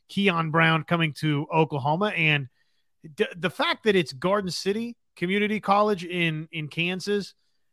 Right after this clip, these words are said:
I, I don't know, uh, m-, maybe somebody else knows if Brent Venables has some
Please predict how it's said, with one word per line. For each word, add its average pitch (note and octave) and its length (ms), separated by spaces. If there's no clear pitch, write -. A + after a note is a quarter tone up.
I, D#3 260
I - 20
don't G3+ 200
know, F3+ 360
uh, D3 300
m-, F#3 140
maybe G3 200
somebody F3 280
else E3+ 220
knows D3+ 340
if E3 160
Brent E3 240
Venables D#3+ 440
has D3+ 440
some D3 340